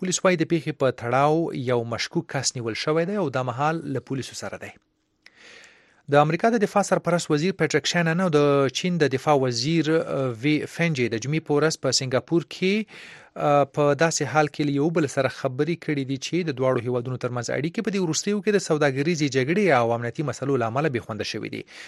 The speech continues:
شانهن د دغې لیدنې مخکې ژورنالستانو ته وویل چې دی به په دغې لیدنه کې د چین په جنوبي سمندر کې د پوځونو د زیاتوالي پر مسئلې ورسره خبرې وکړي. د امریکا د بهرنیو چارو وزیر مایک پمپیو له جرمني څخه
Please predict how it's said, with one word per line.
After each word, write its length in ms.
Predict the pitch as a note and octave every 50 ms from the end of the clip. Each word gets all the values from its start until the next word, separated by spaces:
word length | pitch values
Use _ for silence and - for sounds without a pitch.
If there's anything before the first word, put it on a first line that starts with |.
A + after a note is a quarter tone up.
| - -
شانهن 440 | - - C#3 B2 A2+ B2+ C3+ C3+ C3
د 80 | A#2 C3
دغې 140 | B2+ B2 B2+ B2
لیدنې 540 | A#2+ B2+ C3+ C3 B2+ B2+ C3+ - - C3 C3 E3+
مخکې 360 | F3+ - - - B2+ A#2+ A2
ژورنالستانو 500 | - A#2+ A#2 A2 - - C3+ B2+ A#2+ - -
ته 100 | B2 C3
وویل 340 | C3 A#2+ B2+ B2+ A#2+ - -
چې 80 | C3 A#2 - - - - - - -
دی 140 | B2+ C3 A#2+
به 140 | B2 A#2 -
په 140 | - A2+ A#2
دغې 160 | A#2+ A2+ A#2+ A2 A2+
لیدنه 180 | A2+ B2+ B2
کې 120 | A#2 - B2
د 180 | A#2 A2 -
چین 200 | - D3+ C3+ C#3
په 80 | A#2+ B2+
جنوبي 280 | B2 B2+ C#3 F3+ - -
سمندر 240 | E3 E3 D#3+ F3 F3+
کې 100 | E3+ - D3+
د 160 | D#3 - - D3
پوځونو 640 | C#3+ C#3+ C#3 C3 B2 C3+ G#3 A3+ A3+ G3+ B2+ A2
د 160 | A#2+ G2+ A#2 A2
زیاتوالي 480 | G#2 - - B2 A2+ A2+ A2 A2 G#2
پر 320 | _ - B2+ A#2 G#2+ G2 A2+
مسئلې 360 | A2+ - - A2 A2+ A2+ A2
ورسره 400 | G#2 G2+ G2 - - A2 G#2+ G2 - - - - - - - -
خبرې 240 | - G2 G2 E2+ E2 E2
وکړي. 400 | - - - - - _ _ _ _ _ _ _ _ _ _ -
د 100 | A2+ A2
امریکا 260 | G#2 G2+ G#2+ - B2+
د 100 | A#2+ B2 A#2+
بهرنیو 300 | A2+ B2 B2+ C#3+ D#3+ D#3 -
چارو 160 | E3+ E3 E3 E3
وزیر 240 | D#3+ D3 F3+ E3+ D#3
مایک 140 | D#3+ D3+ - -
پمپیو 340 | D3+ C#3 C3 - D#3 D3 D3 C#3+ - - - - - - - D3
له 80 | D3 C#3+ B2+
جرمني 320 | C#3+ D3 C#3 C#3+ D3 D#3 E3+
څخه 300 | - - D#3 - D3+